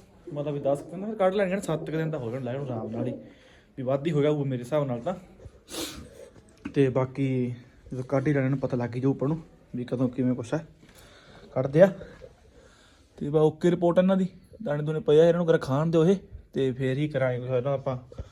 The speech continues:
ਢੰਗ ਢੰਗ ਕੋਈ ਸੈਟਿੰਗ ਵੈਟਿੰਗ ਇਹਨਾਂ ਦੀ। ਤੇ ਇਹਨੂੰ ਚੱਲਦੇ ਆ ਕਿਸੇ ਪਾਸੇ ਬਾਹਰ ਅੰਦਰ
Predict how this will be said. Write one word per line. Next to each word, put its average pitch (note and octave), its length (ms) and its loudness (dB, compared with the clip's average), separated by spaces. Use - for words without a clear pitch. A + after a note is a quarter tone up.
ਢੰਗ C#3 180 -4
ਢੰਗ C#3+ 200 -2
ਕੋਈ C3 80 -10
ਸੈਟਿੰਗ B2 320 -8
ਵੈਟਿੰਗ B2 200 -6
ਇਹਨਾਂ C#3 100 -8
ਦੀ। F3 120 -4
ਤੇ - 120 -8
ਇਹਨੂੰ C3 140 -10
ਚੱਲਦੇ B2 340 -4
ਆ B2+ 40 -6
ਕਿਸੇ A#2+ 160 -8
ਪਾਸੇ B2 260 -10
ਬਾਹਰ B2+ 200 -4
ਅੰਦਰ D3 220 -4